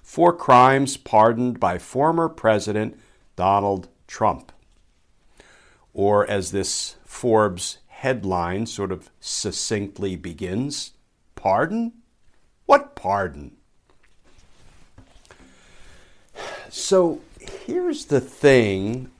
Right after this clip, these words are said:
about a decision to accept a presidential pardon. You know,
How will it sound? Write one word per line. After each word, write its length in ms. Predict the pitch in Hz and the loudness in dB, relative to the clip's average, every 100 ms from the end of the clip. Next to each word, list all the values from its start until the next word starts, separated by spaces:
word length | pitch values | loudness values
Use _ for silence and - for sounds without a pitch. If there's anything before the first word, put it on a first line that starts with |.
| - _ _ | -20 _ _
about 640 | 107 92 117 120 117 - _ _ _ _ _ _ _ | -6 -2 0 0 -2 -8 _ _ _ _ _ _ _
a 80 | 120 | -10
decision 640 | 127 127 - 247 311 277 | -8 -8 -10 -12 -10 -10
to 220 | - 330 - | -8 -8 -8
accept 580 | 113 - - 110 - - | -14 -14 -10 -8 -10 -12
a 60 | 104 | -16
presidential 1000 | - 104 101 107 87 92 90 98 85 - _ _ _ | -10 -10 -8 -10 -8 -10 -10 -12 -12 -14 _ _ _
pardon. 400 | - 80 71 57 _ _ _ _ _ _ _ - | -6 -6 -8 -18 _ _ _ _ _ _ _ -10
You 120 | |
know, 100 | 135 | -8